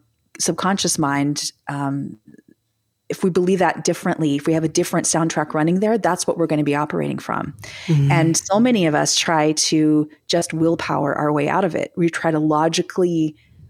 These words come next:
Speaker 1: overcome what is a primal true, like, this is the foundational soundtrack you're operating from.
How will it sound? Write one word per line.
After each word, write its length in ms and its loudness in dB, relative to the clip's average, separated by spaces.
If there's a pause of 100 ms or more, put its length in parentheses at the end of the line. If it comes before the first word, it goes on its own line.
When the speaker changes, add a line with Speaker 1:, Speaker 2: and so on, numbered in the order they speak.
(120)
Speaker 1:
overcome 920 2 (600)
what 380 0 (140)
is 360 0 (260)
a 400 2 (920)
primal 760 2 (760)
true, 440 2
like, 340 0
this 260 -2
is 120 -2
the 100 0
foundational 560 0
soundtrack 500 -2
you're 160 0
operating 380 0
from. 240 -6